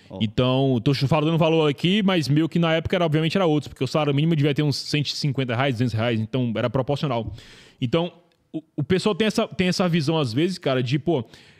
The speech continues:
Speaker 2: é, a esquerda faz muito isso, de maquiar as coisas, de falar assim, "Ah, é, o pessoal é contra auxílio." Não, não é contra auxílio.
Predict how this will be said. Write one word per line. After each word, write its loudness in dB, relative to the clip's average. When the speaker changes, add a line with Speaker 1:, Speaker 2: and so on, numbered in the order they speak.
Speaker 2:
é, 0
a -2
esquerda 0
faz 0
muito 0
isso, -2
de 2
maquiar 0
as -2
coisas, 2
de 2
falar 0
assim, 0
"Ah, 0
é, 2
o 0
pessoal 2
é 0
contra 0
auxílio." 0
Não, 2
não 2
é 2
contra 0
auxílio. 0